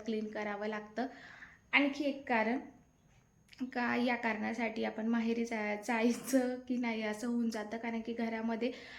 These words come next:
आपण जायच्या आधी जितका आवरतो ना, तितकाच पसारा पुन्हा झालेला असतो. So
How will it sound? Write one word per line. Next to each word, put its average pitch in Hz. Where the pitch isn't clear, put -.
आपण 277
जायच्या 247
आधी 233
जितका 233
आवरतो 214
ना, 226
तितकाच 262
पसारा 226
पुन्हा 247
झालेला 226
असतो. 220
So 233